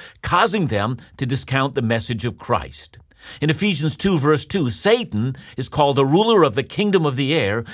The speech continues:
and the spirit who is now at work in those who are disobedient to God. So his impact is felt widely, and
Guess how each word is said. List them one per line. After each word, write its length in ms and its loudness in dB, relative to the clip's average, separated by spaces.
and 160 2
the 60 2
spirit 560 2
who 160 0
is 160 0
now 320 2
at 140 0
work 340 0
in 160 0
those 360 2
who 120 0
are 80 4
disobedient 800 0
to 80 -8
God. 540 -4
So 160 4
his 100 4
impact 500 0
is 120 -8
felt 340 0
widely, 580 0
and 140 -6